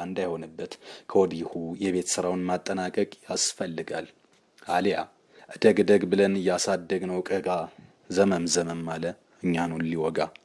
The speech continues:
ሆኖ መበላት ሊመጣ ይችላል። ለዚህም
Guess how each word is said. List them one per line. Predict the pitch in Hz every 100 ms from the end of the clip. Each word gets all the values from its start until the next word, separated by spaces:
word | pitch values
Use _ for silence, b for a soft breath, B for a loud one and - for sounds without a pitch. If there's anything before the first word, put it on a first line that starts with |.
| _ _
ሆኖ | - 98 95
መበላት | 98 82 95 98 -
ሊመጣ | 101 98 90 - -
ይችላል። | - 160 - - - B B B
ለዚህም | 104 92 95